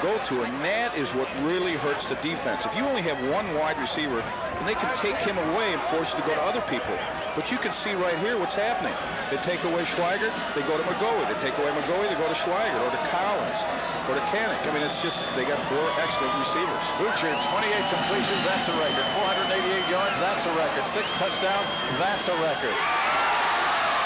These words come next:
Speaker 2: Coleman picks it up eventually and stopped right in his tracks by Nick Duffy and company. A minute nine.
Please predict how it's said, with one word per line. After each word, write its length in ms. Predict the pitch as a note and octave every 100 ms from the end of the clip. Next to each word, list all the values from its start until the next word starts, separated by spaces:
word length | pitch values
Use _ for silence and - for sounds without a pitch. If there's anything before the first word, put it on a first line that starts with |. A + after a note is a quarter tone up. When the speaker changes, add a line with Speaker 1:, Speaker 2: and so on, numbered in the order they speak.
| - - -
Speaker 2:
Coleman 420 | F3 G3 A#3 - - - - - - -
picks 160 | D#3 - D#3
it 80 |
up 160 | F#3+ - - -
eventually 640 | - - G#4 G#4 G#4+ A4+ G#4+ G#4+
and 640 | - F#4 F#4 F#3 F3+ - -
stopped 480 | - G3+ F#3 F3 F#3 E3+ D3
right 240 | E3+ F3+ F3 - - - - - -
in 140 | A3+ F#3+ D3+
his 80 | B2+ - -
tracks 560 | D#3+ D#3 F#3 - - - - - - - - - - - - -
by 160 | B2 C#3
Nick 140 | D#3+ D3+
Duffy 320 | E3+ F3 D#3 D3
and 80 | C#3 B2
company. 400 | B2+ - G2 F2 - - - - - G#2+ - - - - A2 - - - - - F#4 - - - - - - - - - - E5+ - G#5+ - A#3+ - - - - - - - - - F#2+
A 80 | G2+
minute 220 | B2+ D3 C#3+
nine. 400 | D3 D#3 B2 A#2+